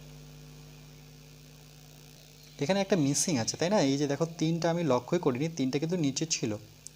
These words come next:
অর্থাৎ একটা তিন হবে। এই দশমিকের জন্য এক, আর একটা সংখ্যার জন্য শূন্য, তাহলে তিনটা তো পড়ে আছে, তাহলে এর নিচে কিন্তু তিন আছে এখনো। ওকে, দেখো, পাঁচ দশকে পঞ্চাশ, নিচে তিন, তাহলে এখানে আছে আমার তিন। এবার এটাকে যদি ভাগ করি, তাহলে আমরা অ্যান্সার পেয়ে যাবো। তাহলে পঞ্চাশ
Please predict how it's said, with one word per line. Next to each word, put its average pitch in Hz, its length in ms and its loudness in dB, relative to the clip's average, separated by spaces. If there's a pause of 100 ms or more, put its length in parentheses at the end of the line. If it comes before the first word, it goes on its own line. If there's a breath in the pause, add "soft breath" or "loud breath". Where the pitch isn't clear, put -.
(140)
অর্থাৎ 127 320 -4
একটা 151 220 -2
তিন 135 240 0
হবে। 104 240 -8
এই 123 120 0
দশমিকের 127 500 -2 (140)
জন্য 175 260 -2
এক, 156 340 2 (380 loud breath)
আর 123 120 2
একটা 127 220 -2
সংখ্যার 160 280 -2
জন্য 170 160 0
শূন্য, 147 220 2
তাহলে 147 160 0
তিনটা 165 320 -2
তো 175 160 -2
পড়ে 156 220 6
আছে, 135 240 -2
তাহলে 139 260 -4
এর 147 180 0
নিচে 147 260 0
কিন্তু 151 220 -2
তিন 147 320 -2
আছে 113 320 -4
এখনো। 107 380 -10
ওকে, 165 200 -2 (760 loud breath)
দেখো, 117 200 -2
পাঁচ 120 260 4
দশকে 131 320 2
পঞ্চাশ, 151 420 0
নিচে 123 220 -2
তিন, 113 200 -8
তাহলে 113 240 -4
এখানে 127 240 -4
আছে 127 300 -6
আমার 147 200 0 (160)
তিন। 104 140 -8 (800 loud breath)
এবার 196 140 10
এটাকে 202 200 6
যদি 196 100 4
ভাগ 135 300 2
করি, 160 140 4
তাহলে 139 180 4
আমরা 113 180 0
অ্যান্সার 113 360 0
পেয়ে 113 140 0
যাবো। 107 160 -6
তাহলে 113 200 -6 (140)
পঞ্চাশ 135 800 2